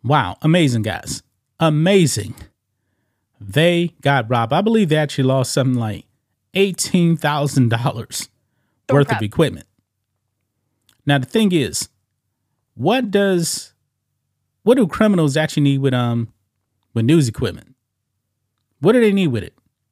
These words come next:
Speaker 1: I mean, they probably were just telling these guys, and, um, they decided, "Hey, they look like a good catch." And they just pulled up, pulled up at gunpoint, took the equipment, and drove off.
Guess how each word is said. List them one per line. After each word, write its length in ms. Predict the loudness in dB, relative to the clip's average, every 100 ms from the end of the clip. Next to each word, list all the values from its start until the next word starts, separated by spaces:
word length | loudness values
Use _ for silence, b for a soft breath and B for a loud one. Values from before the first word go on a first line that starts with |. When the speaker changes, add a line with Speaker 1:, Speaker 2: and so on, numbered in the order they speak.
| _ _ _ _ _ _ _ _ _ _ _ -2
Speaker 1:
I 80 | 0
mean, 240 | 2 0 _ _ -4
they 120 | -2
probably 340 | 2 2 2 2
were 120 | 0
just 240 | -2 -2
telling 240 | -2 0 0
these 180 | -2
guys, 460 | 0 -2 -2 -6 -8 _ _ _
and, 260 | -2 0 2
um, 440 | 0 0 -2 -4 _ _ _ -4
they 100 | -4
decided, 340 | -2 -2 0
"Hey, 260 | -2 -2 -8 _ _ _ _ _ _ _ _ -4
they 180 | 0 2
look 240 | 0 0
like 200 | -2 0
a 40 |
good 220 | -2 -4 -4
catch." 480 | -4 -4 -8 -16 _ _ _ _ _ _ _ _ _ _ -2
And 100 | 0
they 60 |
just 260 | 0 -2 0
pulled 280 | 2 4 4
up, 280 | 0 -4 _ _ 0
pulled 220 | 2 2
up 160 | 0 -2
at 80 |
gunpoint, 580 | 0 0 0 0 0 -2 _ _ _ _ _ _
took 180 | -2 0
the 80 | 0
equipment, 560 | -2 0 0 0 -2 -4 _ _ _ _ _ _ _
and 200 | 0 0
drove 320 | 0 0 -2
off. 300 | -6 -8 -18